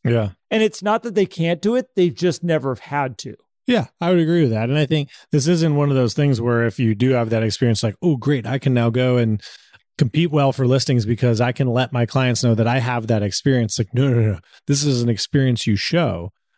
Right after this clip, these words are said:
Speaker 1: through how you do the business," right? And what a great opportunity also to bring a new agent up with you.
Speaker 2: Oh, yeah.
Speaker 1: Right? If you're, if you're an agent that you need some support and you're like, "Hey, I'm,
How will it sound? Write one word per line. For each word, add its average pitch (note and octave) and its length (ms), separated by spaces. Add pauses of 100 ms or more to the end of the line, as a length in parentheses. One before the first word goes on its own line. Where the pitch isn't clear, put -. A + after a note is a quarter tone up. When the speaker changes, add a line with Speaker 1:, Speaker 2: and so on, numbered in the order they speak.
(120)
Speaker 1:
through C3+ 240
how C3+ 600
you A#2+ 220
do A2 220
the G2 80
business," A2 500
right? A2+ 300 (260)
And G3+ 240 (300)
what D#3+ 300
a G3+ 40
great F3+ 200
opportunity D#3 720
also C#3 420
to B2 140
bring C#3 500 (260)
a C#3 80
new C3+ 240
agent C3 440
up C#3 200 (380)
with C#3 380
you. G2+ 180 (100)
Speaker 2:
Oh, C#3 380
yeah. C3+ 460
Speaker 1:
Right? C3+ 120
If C#3 140
you're, F3 320
if B2+ 100
you're D#3 160
an D#3+ 80
agent D3+ 340
that C#3 100
you C3 180
need D3 220
some C3 180
support C3+ 480
and C#3 80
you're C3 100
like, A#2+ 200
"Hey, C#3+ 180
I'm, A#2+ 220